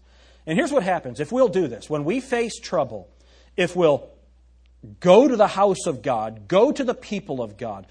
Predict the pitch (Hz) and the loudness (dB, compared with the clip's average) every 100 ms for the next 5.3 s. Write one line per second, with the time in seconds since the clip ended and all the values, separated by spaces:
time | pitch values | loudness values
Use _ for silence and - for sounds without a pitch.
0 | - _ - - 226 277 311 247 214 214 | -20 _ -18 -2 4 4 4 2 0 -2
1 | 170 165 151 143 127 117 131 240 277 233 | 0 0 2 0 0 -2 0 2 2 0
2 | 196 165 131 123 202 208 247 269 254 202 | 0 -4 -8 -10 -4 2 2 2 0 -2
3 | - - _ 208 170 139 - 202 - 220 | -6 -16 _ -4 -2 -4 -2 -2 -2 -2
4 | 262 294 262 196 226 214 175 170 185 185 | 0 0 -4 -2 -2 -2 -6 -6 -6 -8
5 | 151 120 | -12 -12